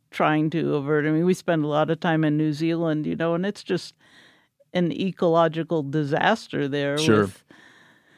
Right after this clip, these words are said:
Speaker 1: introduced species and whatnot. And even in Alaska, they're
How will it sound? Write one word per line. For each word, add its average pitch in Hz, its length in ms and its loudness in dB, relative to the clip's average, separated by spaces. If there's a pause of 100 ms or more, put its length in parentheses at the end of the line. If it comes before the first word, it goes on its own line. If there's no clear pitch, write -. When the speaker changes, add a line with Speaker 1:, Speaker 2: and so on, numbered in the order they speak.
(340)
Speaker 1:
introduced 185 640 2
species 175 680 -4
and 160 200 -2
whatnot. 156 720 0
And 160 300 -2 (160)
even 277 260 2
in 190 120 4
Alaska, 170 600 4
they're 147 440 0